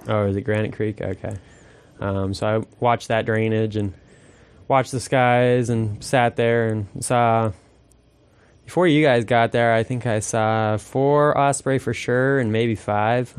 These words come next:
um, which is, like, that alone was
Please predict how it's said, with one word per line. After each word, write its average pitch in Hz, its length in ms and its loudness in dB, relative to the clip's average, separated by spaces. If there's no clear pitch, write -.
um, 107 560 -2
which 104 240 -6
is, 104 340 -2
like, 104 320 -4
that 123 200 4
alone 113 520 2
was 107 360 -4